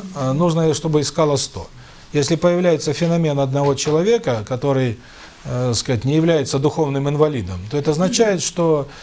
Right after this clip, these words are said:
есть уже такие люди, и самое главное, этот процесс пошёл.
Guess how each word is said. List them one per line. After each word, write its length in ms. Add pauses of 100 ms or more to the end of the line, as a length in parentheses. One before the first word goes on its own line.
(160)
есть 380
уже 180
такие 380
люди, 580
и 320
самое 340
главное, 300
этот 100
процесс 340
пошёл. 420